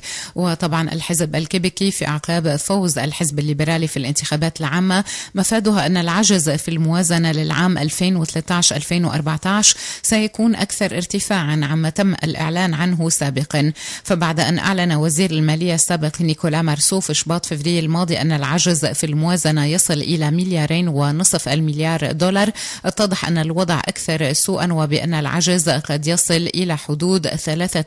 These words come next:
مليارات وثلاثمائة مليون دولار، أي بواقع ثمانمائة مليون دولار أكثر عما كانت عليه التوقعات السابقة.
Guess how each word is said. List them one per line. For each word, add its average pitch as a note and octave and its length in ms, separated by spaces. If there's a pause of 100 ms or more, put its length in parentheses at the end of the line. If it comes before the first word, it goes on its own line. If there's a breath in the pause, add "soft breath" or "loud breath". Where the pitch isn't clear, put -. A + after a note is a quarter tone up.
مليارات D3+ 580 (320 loud breath)
وثلاثمائة F3+ 800
مليون E3 580
دولار، F#3 340 (360 loud breath)
أي A3 160
بواقع F#3+ 640
ثمانمائة F3 800
مليون F3+ 580
دولار E3+ 300 (100)
أكثر F#3+ 540
عما D#3+ 260
كانت E3 360
عليه E3+ 320
التوقعات D3+ 840
السابقة. C#3+ 640